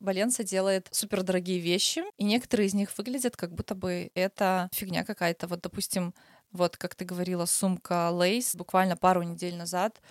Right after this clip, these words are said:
а, вышла сумка, которая выглядит точь-в-точь как, э,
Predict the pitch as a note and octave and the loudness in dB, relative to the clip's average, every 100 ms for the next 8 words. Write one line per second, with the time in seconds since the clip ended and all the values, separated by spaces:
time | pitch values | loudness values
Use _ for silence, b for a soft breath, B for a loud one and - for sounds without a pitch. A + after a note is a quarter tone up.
0 | B B - E3+ F3 F3 G#3 - F3+ - | B B -8 -6 -4 -2 -2 -2 -2 -2
1 | A3+ B3+ - F#3 G3 G3 G3 G3+ F#3 F3+ | -4 -4 -6 -4 -2 -2 -4 -6 -8 -10
2 | - G3 F#3 - F#3+ F3+ - D#3 - - | 0 0 0 -2 0 0 -6 -10 -10 -12
3 | F3 | -10